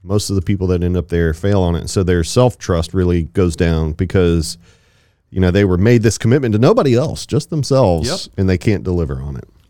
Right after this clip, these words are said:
Speaker 2: Yeah. So as we grow out of self-trust, we go into relationship trust. So apply specific behaviors to improve trust with primary stakeholders,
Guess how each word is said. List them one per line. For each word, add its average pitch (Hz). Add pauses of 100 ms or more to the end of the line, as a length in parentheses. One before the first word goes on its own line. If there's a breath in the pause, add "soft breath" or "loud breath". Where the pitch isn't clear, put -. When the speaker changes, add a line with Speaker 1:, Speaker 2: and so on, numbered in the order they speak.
Speaker 2:
Yeah. 190 (440 loud breath)
So 190
as 165
we 185
grow 190
out 190
of 196
self-trust, 147
we 147
go 160
into 151
relationship 120
trust. - (460 soft breath)
So 131
apply 143
specific 175
behaviors 143
to 139
improve 139
trust 143
with 127
primary 135
stakeholders, 107